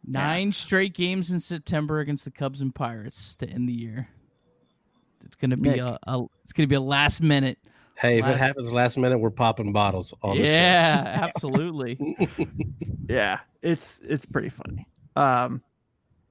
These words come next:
Speaker 2: I think, but th-, some of these pitching matchups are fun. I was gonna say, yeah, Lodolo versus Shane Baz, that's fun. Uh, Luis Castillo versus Gerrit Cole, um, that's, that's a good time,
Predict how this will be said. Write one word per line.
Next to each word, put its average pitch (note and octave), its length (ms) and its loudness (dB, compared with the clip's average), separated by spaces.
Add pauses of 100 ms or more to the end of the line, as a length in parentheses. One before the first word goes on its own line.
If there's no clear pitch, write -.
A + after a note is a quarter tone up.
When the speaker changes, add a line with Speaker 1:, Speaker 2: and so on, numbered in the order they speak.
(840)
Speaker 2:
I F3+ 120 2
think, C#3+ 440 2
but E3 180 2
th-, B3+ 180 4
some D#4 120 2
of A4 60 8
these A4 120 4
pitching F#4 240 2
matchups E4 320 -2
are F4 80 2
fun. F#4+ 280 4
I F#3 40 6
was F#3 100 4
gonna F#3+ 100 2
say, G#3 160 2
yeah, F#3 160 4
Lodolo D3+ 440 4
versus D#3+ 240 -2
Shane D3+ 220 2
Baz, C#3 340 4
that's C#3 300 -4
fun. C#3 380 -2 (300)
Uh, C3 160 2
Luis D#3+ 280 4
Castillo E3 400 -2
versus D#3+ 220 -2
Gerrit D3+ 300 0
Cole, D#3 360 -2 (580)
um, B2+ 380 -4
that's, D3 240 0
that's D3+ 260 0
a E3+ 100 4
good D#3 180 2
time, E3+ 400 2